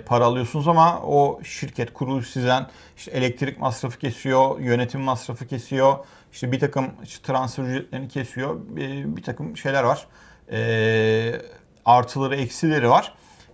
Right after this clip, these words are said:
E, siz evet uğraşmadan, zahmetsizce ben Bitcoin madenciliği ya da kripto para madenciliği yaptım diyorsunuz ama, e, o cihazı kendi evinize aldığınız zaman belki işte beş üretecekseniz oradan işte iki alıyorsunuz, üç alıyorsunuz.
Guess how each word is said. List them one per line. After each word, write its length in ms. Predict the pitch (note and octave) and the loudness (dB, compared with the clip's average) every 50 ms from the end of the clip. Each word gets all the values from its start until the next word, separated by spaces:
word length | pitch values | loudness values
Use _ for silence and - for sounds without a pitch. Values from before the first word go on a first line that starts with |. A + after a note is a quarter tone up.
| - | -12
E, 260 | - B2 B2 B2 C3 A#2+ | -8 -6 -6 -4 -4 -6
siz 420 | - - - E3 E3 E3 D#3+ - - | -4 0 2 2 2 0 -2 -4 -2
evet 300 | - B2+ C#3+ D3 D3 - - | 2 2 2 0 -2 -6 -2
uğraşmadan, 640 | D3+ C#3 C#3 D3 D3 C#3+ - B2 A2+ A#2 A#2+ A#2+ - | 2 4 4 4 4 2 0 -2 0 0 0 -2 -2
zahmetsizce 800 | C#3 B2+ B2+ B2+ C3 C3 C3 A#2+ - - C3+ A#2 A2 B2 B2 B2+ - | -2 -2 -2 -2 -2 -4 -6 -6 -6 -6 -6 -2 0 2 2 2 2
ben 320 | A2+ B2 B2 B2+ C#3 C3+ B2+ | 2 0 0 0 -4 -6 -8
Bitcoin 300 | A#2+ - - C3+ B2+ B2+ | -8 -8 -6 -6 -4 2
madenciliği 640 | B2+ B2 B2 B2 B2 B2 B2+ A2+ A#2 B2 B2+ B2 B2 | 4 4 4 4 2 -2 -4 -4 -4 -4 -4 -4 -4
ya 120 | A#2+ G#2+ | -6 -8
da 80 | A#2 - | -10 -10
kripto 300 | - C3 B2+ A#2 - A#2+ | -8 -6 -6 -6 -8 -8
para 160 | - C3 B2+ B2+ | -4 -2 0 2
madenciliği 540 | B2+ B2 B2 B2 B2 B2 A#2 B2 B2+ B2+ | 2 2 2 2 0 -2 -2 -4 -4 -2
yaptım 340 | B2+ B2 B2 - - C#3+ C#3+ C#3 | 0 -2 -2 -2 -6 -8 -6 -6
diyorsunuz 300 | C#3+ C#3 - D3 C#3+ E3+ | -6 -6 -6 -6 -4 -2
ama, 300 | G3 F3 C3+ A2 - - - - - - - - | 2 2 2 2 0 -4 -18 -20 -20 -20 -14 -10
e, 40 | - | -8
o 240 | - - C#3+ C#3 C#3+ | -4 0 2 2 2
cihazı 340 | B2 B2 C#3+ D3 C3+ C#3 D3 | 2 2 0 0 0 -2 -4
kendi 320 | - - C#3+ C#3+ D3 D3 | -2 0 0 0 0 0
evinize 360 | D3 D3 C#3+ D3 D3 C3+ D3 | 0 0 0 -2 -2 0 2
aldığınız 380 | D3 C#3 C#3+ C#3 C#3+ D3 D3 C#3 | 4 4 4 4 0 -2 0 0
zaman 220 | C#3 C#3 B2+ C3+ | 2 2 2 4
belki 420 | C3+ C3+ C3+ C3+ - D3+ D3 C#3 - - | 4 4 4 2 0 -2 -2 -2 -4 -10
işte 260 | - - C3 A2 A2 | -12 -8 -4 0 2
beş 220 | D3+ D3+ - - | 2 2 0 -2
üretecekseniz 720 | B2+ A#2 G#2+ - - A#2 A2 - - C3+ D#3 G3 G3 - - - - - - _ _ | -4 -4 -4 -4 -6 -10 -8 -6 -6 -4 -4 -6 -6 -8 -16 -20 -20 -20 -20 _ _
oradan 520 | - D3+ D3 D3 D3 C#3+ D#3 E3+ F3+ F3+ - - | 2 4 4 4 6 6 6 6 4 0 -8 -12
işte 280 | - - - C#2 - - - _ _ - | -14 -12 -12 -14 -14 -14 -18 _ _ -4
iki 240 | E3 - - F3 | -4 -2 0 0
alıyorsunuz, 480 | D3+ B2+ A2 G2 F#2 - - A2+ A2 A#2+ | 2 2 0 -2 -4 -4 -6 -6 -6 -4
üç 180 | D#3+ - - B2+ | -6 -6 -4 -4
alıyorsunuz. 580 | A2+ G#2+ - - - - C#3+ E3+ G#3+ G#3+ - | -4 -4 -6 -8 -8 -6 -6 -4 -6 -6 -8